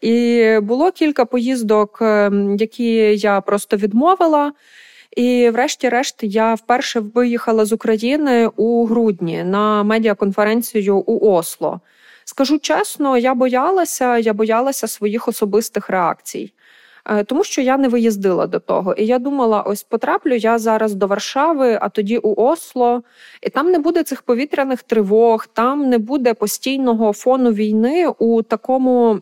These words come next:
м, форматі, як ми його маємо тут, зовсім інакшому. Будуть новини, але я розумітиму, що формально я перетнула оцей кордон, і там війни нема.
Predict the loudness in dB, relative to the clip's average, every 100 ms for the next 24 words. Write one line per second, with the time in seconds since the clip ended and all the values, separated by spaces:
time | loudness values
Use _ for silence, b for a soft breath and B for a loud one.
0 | 0 0 2 0 0 -2 -2 0 -2 -2
1 | -2 2 0 0 -2 0 0 0 0 0
2 | 0 -2 -2 -4 -4 -2 -2 -2 -2 -2
3 | 0 0 -2 -6 -8 -6 -8 -12 B B
4 | B B 0 0 0 0 0 2 2 0
5 | 0 0 2 2 2 2 0 0 -2 -2
6 | -4 -4 -2 0 0 0 2 2 0 0
7 | 0 0 2 0 0 -2 -2 -2 -2 0
8 | 2 0 -2 -6 -4 -4 -2 0 0 2
9 | 2 2 2 0 -2